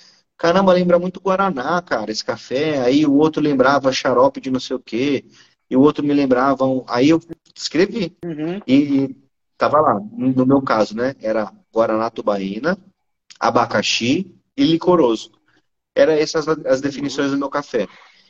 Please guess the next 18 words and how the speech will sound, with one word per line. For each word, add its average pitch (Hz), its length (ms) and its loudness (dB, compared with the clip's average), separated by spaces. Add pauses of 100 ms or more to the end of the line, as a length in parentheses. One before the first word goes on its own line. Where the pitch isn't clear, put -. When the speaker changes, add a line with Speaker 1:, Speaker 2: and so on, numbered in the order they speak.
(240)
Speaker 1:
Então, 165 520 2
era 160 160 4
um 214 80 2
café 190 420 2
que - 140 -4
ele 170 160 0
podia 185 400 -4
ter 190 360 0
vinte 190 360 -4
atributos 175 440 -4
diferentes 160 680 0
por 165 120 -4
pessoas 165 440 2
diferentes. 143 680 -2
Speaker 2:
Sim. - 40 -20 (500)
Speaker 1:
Mas 127 220 2
eu 156 80 2
condensei 165 960 -2